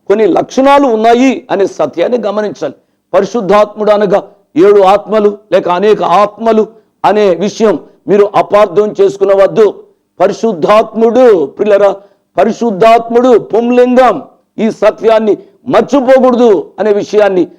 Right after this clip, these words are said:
నేను జ్ఞాపకం చేస్తున్నాను. చాలా మంది పరిశుద్ధాత్మ నా మీద ఆలింది, వచ్చింది అని అంటారు అండి. కనుక Holy Spirit is a masculine gender, he is not a feminine gender.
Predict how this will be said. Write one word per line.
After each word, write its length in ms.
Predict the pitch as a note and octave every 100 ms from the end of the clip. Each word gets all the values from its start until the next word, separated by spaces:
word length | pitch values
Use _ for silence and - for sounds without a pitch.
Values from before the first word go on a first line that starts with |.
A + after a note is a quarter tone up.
| _ -
నేను 200 | G3 G3+
జ్ఞాపకం 520 | D#3+ G3+ B3+ B3 A3
చేస్తున్నాను. 480 | A3+ G3+ F#3+ C#3+ - -
చాలా 180 | G#3+ A3+
మంది 340 | A3 G3+ F3 - _ -
పరిశుద్ధాత్మ 720 | G3 - A3 G3+ G#3+ G#3 G3
నా 220 | D#3+ F#3
మీద 220 | G#3+ G#3+ G#3 G3 -
ఆలింది, 800 | C#3+ G#3 A3 A3 G#3 G#3+ G#3 - _ -
వచ్చింది 800 | E3 G#3 - A#3 G3+ A3 G#3+ - _ _ D#3
అని 120 | G#3
అంటారు 460 | A3+ A3 G3+ F3+ -
అండి. 460 | F3 E3+ E3+ F3+ - _ -
కనుక 220 | G3+ G3+
Holy 400 | F3+ D#3 A#3+ B3
Spirit 360 | A#3 - B3+ B3 - _ -
is 120 | G#3+
a 140 | F#3 A3+
masculine 640 | G#3 A#3 - A#3 A#3+ A#3+ D#3+
gender, 300 | A3 A3+ - - _ _ _ _ _ _ _ - F#3
he 140 | A#3
is 100 | F3
not 220 | A#3 A3+
a 80 | A#3+
feminine 520 | F3+ G#3 A#3+ B3 B3
gender. 360 | G3+ B3 B3